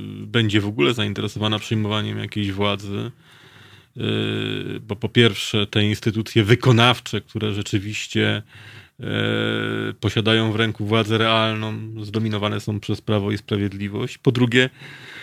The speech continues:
nadciąga do Polski kryzys gos-, gospodarczy. Trzeba się spodziewać, że po pierwsze ta polityka populistyczna Prawa i Sprawiedliwości musi się kiedyś skończyć, bo to było rozdawnictwo pieniędzy bez granic i,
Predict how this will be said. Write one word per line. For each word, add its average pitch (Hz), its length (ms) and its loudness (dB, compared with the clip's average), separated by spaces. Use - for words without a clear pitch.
nadciąga 110 520 4
do 113 880 -2
Polski 113 340 4
kryzys 131 500 2
gos-, - 220 -2
gospodarczy. 104 680 -2
Trzeba 107 200 0
się 110 140 0
spodziewać, 104 600 6
że 104 360 -6
po 110 100 -2
pierwsze 117 380 4
ta 107 120 2
polityka 110 540 0
populistyczna 107 720 -4
Prawa 107 280 -2
i 104 60 -4
Sprawiedliwości 104 680 -2
musi 113 420 2
się 104 120 0
kiedyś 104 320 -4
skończyć, 107 960 -2
bo 107 140 -10
to 107 200 -2
było 101 360 0
rozdawnictwo 107 880 0
pieniędzy 110 440 0
bez 98 340 6
granic 107 720 0
i, 117 40 -6